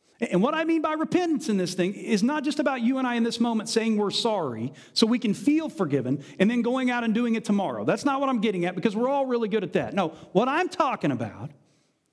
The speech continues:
is that we actually take some time and, and to confess our sins to God because we have gotten this horribly wrong. And then with God's help,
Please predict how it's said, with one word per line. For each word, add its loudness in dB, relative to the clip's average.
is -2
that 2
we 4
actually -2
take -2
some -4
time -2
and, -2
and -6
to -14
confess -2
our -6
sins 0
to -8
God -2
because -6
we -4
have -4
gotten 0
this -2
horribly -2
wrong. -4
And 4
then 0
with -2
God's -2
help, 0